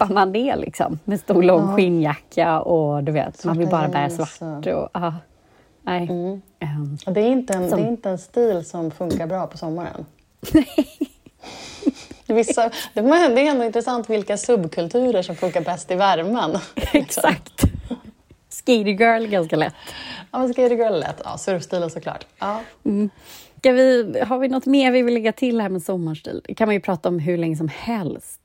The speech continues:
Speaker 1: Och vi kanske lägger upp lite olika sommarstilar vi gillar och inspireras av. Ehm,
Speaker 2: Det gör vi absolut.
Speaker 1: mm.
Speaker 2: Vi avslutar väl som vanligt med varsin älska internet. Vad älskar du på internet?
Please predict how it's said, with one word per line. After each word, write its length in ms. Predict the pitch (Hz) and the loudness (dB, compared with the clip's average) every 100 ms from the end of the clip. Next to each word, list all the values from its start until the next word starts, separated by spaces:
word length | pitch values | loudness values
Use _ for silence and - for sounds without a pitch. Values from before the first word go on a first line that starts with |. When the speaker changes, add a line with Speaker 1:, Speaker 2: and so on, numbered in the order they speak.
| - | -8
Speaker 1:
Och 80 | 190 | -8
vi 80 | |
kanske 400 | 180 190 170 190 | -2 -2 -2 -2
lägger 240 | 180 170 180 | -2 -2 -4
upp 260 | 190 - | -6 -2
lite 220 | 185 175 170 | 0 2 4
olika 520 | 165 151 - 165 - | 4 2 2 0 0
sommarstilar 560 | 190 170 151 - 143 139 | 0 -2 -2 -4 -6 -4
vi 80 | |
gillar 640 | 147 165 165 147 147 160 190 | -4 -4 -4 -4 -4 -4 -4
och 60 | 160 | -4
inspireras 640 | 151 - 143 127 123 - | -6 -8 -6 -4 -6 -8
av. 180 | 185 220 - - _ - - - - _ - | -8 -8 -12 -20 _ -20 -20 -20 -20 _ -10
Ehm, 400 | 175 156 147 147 | -4 -2 -2 -2
Speaker 2:
Det 80 | 185 | -2
gör 100 | 175 | 0
vi 80 | 160 | -2
absolut. 580 | - 175 160 - - - | -4 -4 -4 -6 -12 -6
Speaker 1:
mm. 340 | 202 208 208 - _ - - _ - _ _ | 0 2 2 -2 _ -20 -20 _ -20 _ _
Speaker 2:
Vi 640 | - 185 214 214 208 202 196 | -6 0 2 2 2 0 2
avslutar 420 | 214 180 190 180 | 0 0 -4 -2
väl 80 | 185 | -2
som 120 | 190 | -2
vanligt 320 | 190 180 208 208 | -4 -4 -4 -6
med 80 | |
varsin 240 | 175 165 160 | -6 -6 -8
älska 240 | 165 - | -8 -4
internet. 460 | 247 220 - - - | -2 -2 -4 -8 -8
Vad 100 | 208 | -6
älskar 220 | 185 - | -6 -6
du 80 | 214 | -6
på 120 | 220 160 | -4 -8
internet? 420 | 151 - 156 | -8 -12 -14